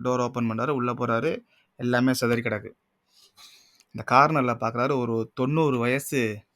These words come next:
ஒரு பாட்டி ஒண்ணு நிக்குது. இப்ப அந்த அம்மா இவனை துரத்துது. இவன் அந்த அம்மாக்கு கையில சிக்கக்கூடாது அப்படின்னு சொல்லிட்டு இவன் ஓடிக்கிட்டு இருக்கான். கதவை வந்து தட்டுறான், ஒரு மூணு, நாலு நிமிஷத்துலயே கதவை வந்து தட்டுறான்.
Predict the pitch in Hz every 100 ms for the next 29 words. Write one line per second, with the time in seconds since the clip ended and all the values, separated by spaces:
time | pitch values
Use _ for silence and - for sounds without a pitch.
0 | _ _ _ _ _ _ _ _ _ -
1 | 113 - 127 135 156 139 117 127 120 110
2 | 107 - _ _ _ _ _ _ _ _
3 | _ _ _ _ _ 110 107 135 160 175
4 | 151 143 156 127 131 175 156 139 123 120
5 | 107 - _ _ _ _ _ _ _ -
6 | 131 185 170 151 139 147 151 135 117 135
7 | 143 135 127 120 117 - 139 131 120 120
8 | 117 139 151 131 165 147 147 131 120 113
9 | 104 - _ _ _ _ _ _ - 131
10 | 143 139 127 131 131 120 135 127 117 113
11 | 110 123 127 117 123 123 123 135 123 117
12 | 123 117 107 - 107